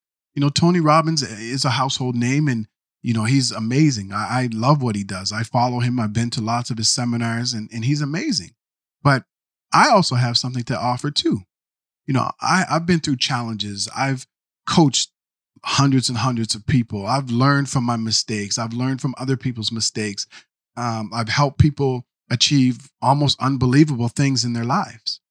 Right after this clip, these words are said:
So who am I? I am Danny Stone. Who are you? You are who you are. You have value to add to this world. You have something to give. You have something to share. And I think sometimes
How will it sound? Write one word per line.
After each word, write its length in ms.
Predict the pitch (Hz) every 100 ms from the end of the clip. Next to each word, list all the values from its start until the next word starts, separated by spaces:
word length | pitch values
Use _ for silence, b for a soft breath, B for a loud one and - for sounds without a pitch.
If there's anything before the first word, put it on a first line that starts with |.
| _ _ _ _ _ _
So 340 | - 156 135 127 _ _ _ _ _
who 160 | 165 185
am 140 | 143
I? 240 | 123 170 294 _ _ _
I 140 | 120 131
am 100 | 151
Danny 260 | 175 196
Stone. 420 | 202 - 277 131 90 _ _ _ _
Who 160 | - 233
are 40 | 247
you? 320 | 233 370 - _ _ _ _ _ -
You 220 | 123 196
are 200 | 202 214
who 140 | 190 202
you 220 | 202 262
are. 260 | 98 85 - _ _ _ _ _ -
You 240 | 127 175 - _ -
have 280 | 165 170 147
value 480 | 123 135 185 151 127
to 140 | - -
add 220 | 127 120
to 100 | 131
this 220 | 117 113
world. 480 | 110 110 95 - - _ _ _
You 140 | 120 143
have 240 | 160 156
something 380 | - 165 156 147
to 100 | 143
give. 340 | 110 143 170
You 100 | 107
have 200 | 127 143
something 340 | - 160 156 147
to 120 | 139
share. 520 | 131 - 151 151 - _ _ _ _ _ _
And 300 | 135 131 127
I 100 | 110
think 220 | 135 180 165
sometimes 800 | - 202 - 156 139 131 127